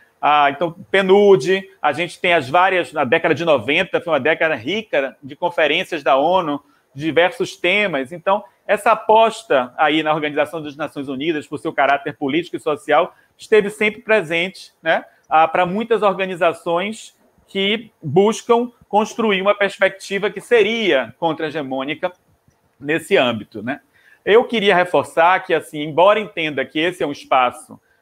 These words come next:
e aí é uma análise um pouco mais minha, sustentada até numa base, é, marxista, né? Se a gente parar pra pegar aquele texto Socialismo Jurídico, ah, do Engels e do Kautsky, né?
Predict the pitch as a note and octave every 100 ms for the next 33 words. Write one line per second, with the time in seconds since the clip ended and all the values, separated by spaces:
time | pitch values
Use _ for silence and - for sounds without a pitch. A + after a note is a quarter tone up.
0 | _ C#3+ D3+ D3 F3 F3 E3 D#3 D3+ E3
1 | D#3 D3+ E3+ E3+ D#3+ D3+ C3 D#3+ F3+ F#3+
2 | - D#3+ - C#3 C3+ B2+ D#3 D#3+ C#3 B2
3 | B2+ A#2 A#2 A2+ _ _ - C3 B2 B2+
4 | D#3+ - - F3 G#3+ - D3 C3+ D3 C#3+
5 | D#3 - D3 D3+ D#3 D#3 C#3 C#3+ D3 C3+
6 | C#3+ C#3 B2+ D#3 D3 D3 C#3+ C#3+ C3 C#3
7 | C#3+ F3+ C#3 C#3+ B2+ B2 _ _ - C#3
8 | C#3 C3+ C3 B2 D3 F3 E3+ D3+ C3+ C#3
9 | C3+ F3 F#3 G3 F#3+ - A#2+ G#2+ B2 D3+